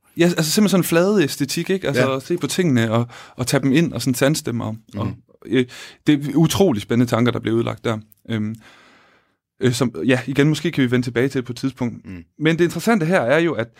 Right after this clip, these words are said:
Speaker 1: øhm, at langt hen ad vejen, så den, mm, del af det, som,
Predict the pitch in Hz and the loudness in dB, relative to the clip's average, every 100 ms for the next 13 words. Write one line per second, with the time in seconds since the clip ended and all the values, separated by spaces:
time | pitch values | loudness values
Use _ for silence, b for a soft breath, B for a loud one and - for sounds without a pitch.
0 | B B _ _ _ 147 131 120 113 110 | B B _ _ _ 0 2 4 4 2
1 | 104 - _ _ _ _ _ _ _ _ | 0 -6 _ _ _ _ _ _ _ _
2 | _ _ _ _ - 135 131 - 147 165 | _ _ _ _ 0 2 2 0 0 0
3 | 170 160 151 180 131 151 165 147 117 143 | -2 -2 2 2 0 -2 -2 -2 -4 -2
4 | 151 131 85 69 78 - 185 131 101 - | -2 -4 -10 -16 -6 0 0 0 -2 0
5 | 143 143 120 - - - 120 120 | 0 0 -4 -8 -18 -6 -4 -4